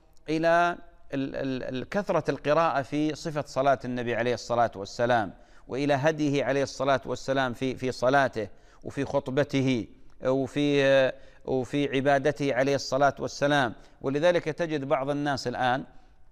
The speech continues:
آه، تجد يقلدون الأئمة حتى بالخطأ. يعني أنا رأيت كثير من العامة، "لماذا تفعل كذا؟" قال: "والله إمام المسجد يسوي، إمام المسجد يسوي."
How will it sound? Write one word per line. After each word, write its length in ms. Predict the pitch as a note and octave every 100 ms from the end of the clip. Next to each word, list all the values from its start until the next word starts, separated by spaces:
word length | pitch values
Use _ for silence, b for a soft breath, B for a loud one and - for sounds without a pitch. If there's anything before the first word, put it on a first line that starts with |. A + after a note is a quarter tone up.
| -
آه، 600 | B2+ G#2 A2 G#2+ F2+ A2
تجد 360 | G#2 D3 D3+ D#3
يقلدون 500 | - E3+ E3+ G3+ F3+
الأئمة 400 | E3+ G3 E3 D#3
حتى 320 | G3 G3 G3+
بالخطأ. 580 | F3 - G3+ D3 - - b b -
يعني 360 | B2 C#3+ D#3+
أنا 120 | F#3
رأيت 300 | E3+ E3+ F#3+
كثير 340 | - E3+ F3+ E3+
من 80 | D3+
العامة، 580 | C#3+ A#2+ C3 G#2+ A2 A2+ b b b
"لماذا 420 | C3+ D#3 G#3 F#3+
تفعل 360 | D#3+ F#3 D#3 D3+
كذا؟" 300 | - B2 A#2+
قال: 120 | B2+
"والله 300 | E3 F3 F3
إمام 200 | F#3+ F#3+
المسجد 380 | F#3+ G3 - C#3+
يسوي، 420 | C3+ C#3 A#2 B2+ - - - - -
إمام 220 | C3 D3
المسجد 340 | C#3+ E3 -
يسوي." 440 | C#3 - B2+ G2